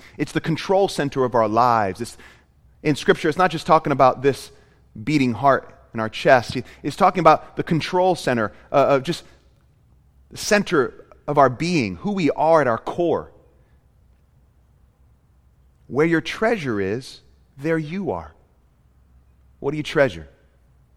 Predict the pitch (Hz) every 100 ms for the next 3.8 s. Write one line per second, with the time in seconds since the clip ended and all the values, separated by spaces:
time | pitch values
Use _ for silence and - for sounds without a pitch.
0 | _ _ 98 85 - 117 156 175 - 160
1 | - 165 180 202 - _ _ 110 135 135
2 | 151 175 160 147 - 156 143 - 127 135
3 | 131 139 214 180 107 87 117 165